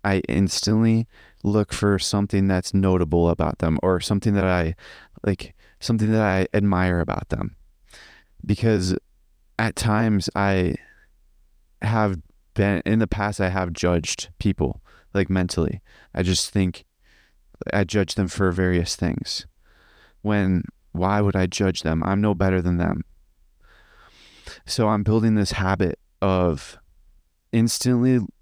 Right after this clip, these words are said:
trying to find one thing that I admire about them. And it's actually pr-,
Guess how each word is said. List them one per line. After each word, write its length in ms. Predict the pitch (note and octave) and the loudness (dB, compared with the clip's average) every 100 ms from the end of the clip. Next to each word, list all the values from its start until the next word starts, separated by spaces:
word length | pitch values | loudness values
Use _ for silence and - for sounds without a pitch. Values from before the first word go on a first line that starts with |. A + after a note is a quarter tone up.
| _ _ _ _ _ | _ _ _ _ _
trying 480 | - - G#2+ G#2 G#2 | -4 0 2 2 0
to 100 | G#2+ | -2
find 440 | - G2+ G2 G2 | -2 0 0 0
one 440 | F2+ E2+ F#2 F#2+ G2+ | 0 0 2 2 0
thing 580 | - F#2+ F2+ G#2 C3 C3+ _ _ _ _ _ _ - | -2 -2 2 0 -2 -6 _ _ _ _ _ _ -12
that 560 | - F2 G2+ F#2 E2 - - _ _ _ _ _ _ _ _ _ _ _ | -6 -2 0 0 0 -4 -10 _ _ _ _ _ _ _ _ _ _ _
I 160 | G#2+ | 0
admire 360 | G2 F#2+ F2+ F2 | 0 2 0 0
about 260 | E2 - - | -2 -6 -6
them. 300 | G#2+ - - - _ _ _ _ _ _ _ _ _ - - - | -6 -6 -10 -20 _ _ _ _ _ _ _ _ _ -20 -20 -14
And 140 | - A2 | -2 -2
it's 120 | A2 | 0
actually 300 | A#2+ C#3+ D3+ | 0 0 -2
pr-, 160 | - | -2